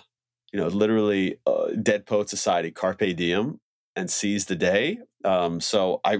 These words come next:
I, yeah, I really, I really appreciate that. I think it's, um, we don't think about it enough. Like, we talk about it, but we don't actually action on it enough. So this is interesting kind of counterpoint to this. What keeps you going? Because we just talked about how dedicated you are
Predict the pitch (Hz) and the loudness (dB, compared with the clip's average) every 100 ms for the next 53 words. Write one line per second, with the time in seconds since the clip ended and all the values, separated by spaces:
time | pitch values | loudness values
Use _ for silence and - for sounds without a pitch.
0 | - 101 104 90 76 101 101 92 87 _ | 0 0 2 0 0 -2 0 -2 -4 _
1 | 90 87 95 90 82 90 - 78 73 73 | -6 -2 0 0 0 -2 0 -2 0 0
2 | 76 - 92 - 87 - 80 78 76 73 | 0 -2 -4 -2 -2 0 0 0 -2 -6
3 | _ _ _ _ 95 104 110 - 107 98 | _ _ _ _ -2 0 0 0 -2 0
4 | 98 92 95 73 90 120 - 104 110 113 | 0 0 0 -2 -2 -2 0 -4 -4 0
5 | 107 127 151 131 156 120 - 95 85 98 | 0 0 0 0 0 -4 -6 -4 -2 0
6 | 87 - - - 82 92 - 90 85 85 | -2 -4 -6 -2 -2 -2 -4 -4 -2 -2
7 | 73 82 65 - - _ _ _ _ - | -2 -2 -4 -8 -18 _ _ _ _ -20
8 | - 151 175 220 151 147 147 - 120 117 | -4 0 2 2 2 0 0 0 2 2
9 | 104 - 104 101 - 85 - 80 67 - | 0 0 0 0 -2 -4 -2 -2 0 -2
10 | - _ - _ _ _ 101 123 - - | -4 _ -20 _ _ _ -2 -2 0 -4
11 | 98 - 101 104 113 98 - - 113 123 | -2 -2 0 0 2 -2 -4 -6 -2 0
12 | 107 98 85 127 165 139 135 156 107 98 | 0 -2 -4 -2 0 0 0 0 -2 0
13 | 101 98 90 85 _ _ _ _ _ - | 2 2 -2 -4 _ _ _ _ _ 0
14 | 101 107 - 98 90 82 87 80 80 78 | 2 2 0 -2 0 -2 0 2 2 0
15 | 73 | -4